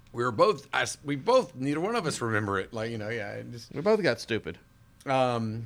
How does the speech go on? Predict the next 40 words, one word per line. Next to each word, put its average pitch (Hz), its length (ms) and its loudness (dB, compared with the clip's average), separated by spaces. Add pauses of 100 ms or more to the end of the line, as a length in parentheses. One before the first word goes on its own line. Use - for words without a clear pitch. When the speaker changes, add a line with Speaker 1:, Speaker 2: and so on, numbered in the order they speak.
Speaker 2:
You 127 100 -2
know, 113 180 2
but 113 200 -6
what 156 120 0
about 156 220 2
the 127 60 -6
music 127 280 -2
itself? 120 340 -4
How 139 120 -2
has 117 100 -4
it 120 120 -8
changed? 76 480 -10 (760)
Speaker 1:
Um, 110 720 -2 (920)
mm. 117 340 -10 (760)
Speaker 2:
Or 139 60 2
Speaker 1:
I, 175 120 4
Speaker 2:
has, 110 200 0
or 147 40 2
Speaker 1:
I, 165 160 6
Speaker 2:
has 110 240 0
it? - 20 -2
Speaker 1:
man, 170 400 2
you 185 80 -2
know, 120 320 0 (480)
I - 140 8
try 131 340 4
to 120 60 4
like 110 340 0
a 107 60 -8
lot 107 200 4
of 104 60 -2
new 104 100 -6
music, 101 380 -8 (180)
and 98 220 -8
I 95 120 -6
just 95 440 -12
don't. 92 420 -12 (720)
Speaker 2:
<laughs> 139 80 -6 (160)
Speaker 1:
And 123 220 -4
the 131 280 -2